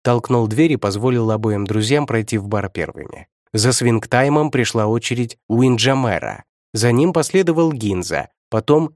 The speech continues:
"Парящий дракон" и бар с мордобоем. "Последний оправдал своё название", подумал Конор. Так его отец называл любую забегаловку с шаткими табуретами и драными обивками полукабинетов, полом,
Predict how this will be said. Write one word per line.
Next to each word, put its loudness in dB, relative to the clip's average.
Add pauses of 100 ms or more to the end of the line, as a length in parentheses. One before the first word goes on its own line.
"Парящий 0
дракон" -4 (340)
и 2
бар 2
с -8
мордобоем. 0 (260)
"Последний 2
оправдал 0
своё 0
название", -4 (160)
подумал 0
Конор. -8 (420)
Так 2
его 4
отец 0
называл 0
любую 2
забегаловку -2 (140)
с -6
шаткими 0
табуретами 0
и 0
драными 0
обивками 0 (140)
полукабинетов, 0 (200)
полом, 2